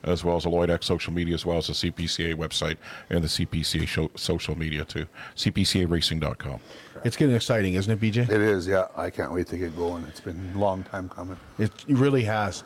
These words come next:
Speaker 3: Yeah.
Speaker 2: It's just everybody misses. What do you think it is about Chuck Wagon Racing in this area?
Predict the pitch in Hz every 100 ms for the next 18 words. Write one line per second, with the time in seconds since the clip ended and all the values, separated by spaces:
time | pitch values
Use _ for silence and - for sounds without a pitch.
0 | - 98 - - 113 113 110 147 120 131
1 | 123 113 110 110 107 95 117 247 254 175
2 | 127 107 101 95 92 92 - 101 101 95
3 | 90 92 - 85 82 92 - 80 80 78
4 | 73